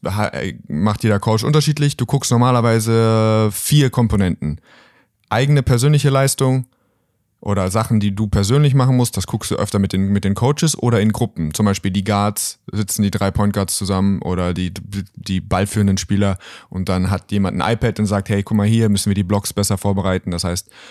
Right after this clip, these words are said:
bevor ihr den Block nutzt, dribbelt einer mal hart in die andere Richtung und dann nutzt ihr den oder wartet, dass der Große wirklich steht, in der, in der, in dem Play habt ihr das nicht gut genug gemacht, sowas.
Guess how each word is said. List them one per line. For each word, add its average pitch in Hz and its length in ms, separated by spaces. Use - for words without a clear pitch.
bevor 101 240
ihr 101 40
den 92 120
Block 101 220
nutzt, 123 340
dribbelt 98 220
einer 85 180
mal 90 160
hart 95 220
in 92 40
die 90 60
andere 131 220
Richtung 101 240
und 98 120
dann 113 120
nutzt 107 240
ihr 104 60
den 104 160
oder 113 420
wartet, 110 320
dass 101 100
der 104 140
Große 98 300
wirklich 98 260
steht, 117 280
in 101 100
der, 98 160
in 95 100
der, 95 240
in 95 100
dem 101 180
Play 101 220
habt 98 180
ihr 101 60
das 92 100
nicht 101 100
gut 117 160
genug 110 220
gemacht, 98 280
sowas. 117 400